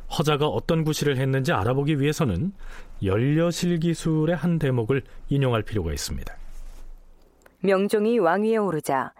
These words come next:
Speaker 2: 윤원영은 윤인 등에게 곧 보복할 계획을 세워서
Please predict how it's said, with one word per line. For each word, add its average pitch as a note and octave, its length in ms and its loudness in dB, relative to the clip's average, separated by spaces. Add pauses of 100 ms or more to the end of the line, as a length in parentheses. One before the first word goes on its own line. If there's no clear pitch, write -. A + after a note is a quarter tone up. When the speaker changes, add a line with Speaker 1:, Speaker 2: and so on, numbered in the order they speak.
(360)
Speaker 2:
윤원영은 G3 680 2
윤인 G#3 300 0
등에게 D#3+ 540 0 (120)
곧 G3 200 0 (100)
보복할 A3+ 460 0
계획을 F#3 400 0
세워서 C#3+ 540 0